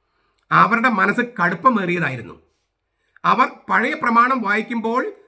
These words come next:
അതേ മൂടുപടം ഇന്നും അവശേഷിക്കുന്നു. എന്തെന്നാൽ ക്രിസ്തുവിലൂടെ മാത്രമാണ് അത് നീക്കപ്പെടുന്നത്.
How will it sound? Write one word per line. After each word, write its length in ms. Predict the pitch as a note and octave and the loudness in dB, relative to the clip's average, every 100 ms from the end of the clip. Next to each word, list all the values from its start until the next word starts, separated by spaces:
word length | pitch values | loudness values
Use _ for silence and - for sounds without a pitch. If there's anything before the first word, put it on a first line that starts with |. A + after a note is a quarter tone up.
| - | -2
അതേ 420 | E3 G3+ C4 D#4 | 0 0 0 0
മൂടുപടം 580 | D#4+ A#3+ A#3+ B3 B3+ C4+ | -2 -2 -2 0 -2 -2
ഇന്നും 400 | A#3 C4 D#4 D4+ | -2 0 2 2
അവശേഷിക്കുന്നു. 720 | B3+ D4 B3 B3+ B3+ G#3 - _ _ _ _ _ _ _ _ _ _ - | 2 -2 -6 -6 -6 -8 -10 _ _ _ _ _ _ _ _ _ _ -6
എന്തെന്നാൽ 520 | F3 B3+ B3 A3 D4+ - _ _ - | -2 0 2 2 -2 -12 _ _ -4
ക്രിസ്തുവിലൂടെ 640 | G#3 A3 - C#4+ D4 C#4+ | -2 -2 -4 -6 -2 0
മാത്രമാണ് 680 | C#4 A3+ A#3+ B3 D#4 C4 B3 | 2 2 2 0 0 2 0
അത് 300 | C#4 A3 B3 | 0 -2 -2
നീക്കപ്പെടുന്നത്. 800 | B3 A#3 C4 C4 B3+ G#3+ C#3 D2+ | -4 -4 -2 0 0 -2 -4 -10